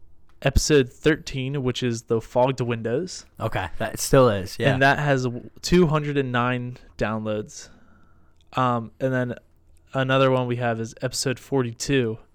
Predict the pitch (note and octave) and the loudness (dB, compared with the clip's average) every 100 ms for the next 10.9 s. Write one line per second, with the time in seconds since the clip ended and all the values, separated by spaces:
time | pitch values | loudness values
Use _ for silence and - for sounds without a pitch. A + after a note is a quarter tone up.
0 | _ _ _ _ _ _ _ - B2+ A#2+ | _ _ _ _ _ _ _ -6 -2 -2
1 | - - B2 B2 - A#2+ - A#2 A2+ G#2+ | -4 -12 -8 -6 -8 -10 -6 -4 -4 -6
2 | - A#2 - A#2+ - - - A2+ - B2 | -6 -6 -4 -6 -6 -10 -8 -10 -8 -8
3 | G#2+ G2+ - A#2+ A2 A2+ A2+ G#2+ A#2 - | -8 -10 -6 -4 -2 -2 0 -2 -4 -10
4 | - _ - _ _ _ - B2+ - C3+ | -18 _ -20 _ _ _ -4 -2 2 0
5 | - D3 C3+ B2 - D3 C#3 B2+ A#2+ A#2 | 2 2 2 0 0 2 2 4 4 2
6 | - - A#2+ G#2+ G2+ G#2+ B2+ _ _ _ | -4 -8 -6 -4 -6 -10 -16 _ _ _
7 | _ _ _ _ - D3+ D3 D3 C#3 C3 | _ _ _ _ -2 0 0 0 -2 -2
8 | _ - - - D3+ C#3+ C#3+ C3 B2 A2 | _ -20 -18 -2 0 2 2 0 2 2
9 | A#2+ A#2 - G#2 - - B2+ B2 - C3 | 2 0 -2 -2 -2 -6 -4 -4 0 2
10 | B2+ C3 A#2+ A2+ A2+ - A#2 G#2+ | 2 -2 2 2 0 -2 -2 -2